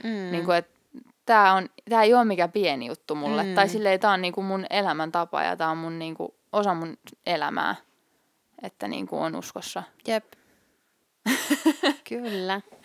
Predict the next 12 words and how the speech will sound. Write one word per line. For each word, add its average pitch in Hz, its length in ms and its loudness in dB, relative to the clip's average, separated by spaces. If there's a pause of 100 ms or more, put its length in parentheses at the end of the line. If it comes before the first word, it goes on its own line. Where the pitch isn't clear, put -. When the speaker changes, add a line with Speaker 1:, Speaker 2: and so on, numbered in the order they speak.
(1700)
Speaker 2:
Mutta 262 220 0
mennäänkö 381 360 4
seuraavaan 196 460 6
kysymykseen? 180 600 0
Speaker 1:
Jaa. 170 460 4
Speaker 2:
<laughs> - 0 - (1080)
No 196 180 -2
niin, 160 200 -4
mun 220 140 -2
vuoro 202 200 4
kysyä. 175 260 -4 (1160)
Öö, 185 840 -2